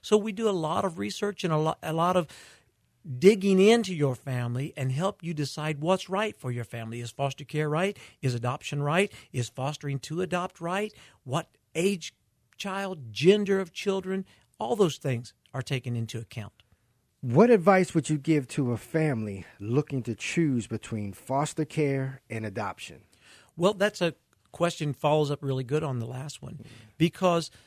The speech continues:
Speaker 1: sometimes, this is what I want, I, bottom line is,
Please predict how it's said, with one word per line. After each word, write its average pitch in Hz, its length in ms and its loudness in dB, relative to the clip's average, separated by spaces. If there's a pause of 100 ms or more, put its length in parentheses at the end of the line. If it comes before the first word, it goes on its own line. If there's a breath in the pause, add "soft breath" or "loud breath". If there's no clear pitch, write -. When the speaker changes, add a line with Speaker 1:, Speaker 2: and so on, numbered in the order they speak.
Speaker 1:
sometimes, 123 1300 -2 (400)
this 202 240 0
is 165 40 -4
what 151 160 4
I 139 60 6
want, 131 220 -4
I, 147 200 -6
bottom 151 360 2
line 147 240 -2
is, 147 280 -4